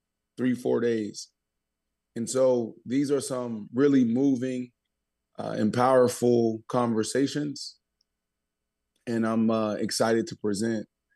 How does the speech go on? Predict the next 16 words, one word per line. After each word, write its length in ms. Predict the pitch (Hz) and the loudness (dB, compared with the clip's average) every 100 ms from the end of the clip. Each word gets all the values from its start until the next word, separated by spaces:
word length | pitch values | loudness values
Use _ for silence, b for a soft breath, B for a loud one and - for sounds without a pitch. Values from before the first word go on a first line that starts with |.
| - | -8
you 80 | 110 | -4
know, 100 | 101 | -2
Behind 380 | 107 113 110 | -2 -2 -2
the 60 | 107 | -2
Drive 480 | 95 107 107 101 95 _ _ _ | -2 -2 -2 -6 -8 _ _ _
in 140 | 113 | -2
collaboration, 1000 | 113 113 110 104 107 110 110 - 98 95 - _ _ _ | 2 4 4 4 4 4 4 0 -8 -12 -16 _ _ _
uh, 100 | - | -10
with 200 | - 101 | -4 -2
Mobil 420 | 107 107 107 101 98 | 4 4 4 4 4
One. 300 | 104 98 95 _ _ _ _ - | 4 2 -4 _ _ _ _ -4
So 500 | - 104 98 98 - _ _ _ _ | 0 2 2 -2 -8 _ _ _ _
T 160 | - 127 | 2 4
Higgins 380 | 123 123 120 110 | 6 6 4 4
will 120 | 110 | 2
drop 440 | 95 117 113 110 | 4 4 2 -2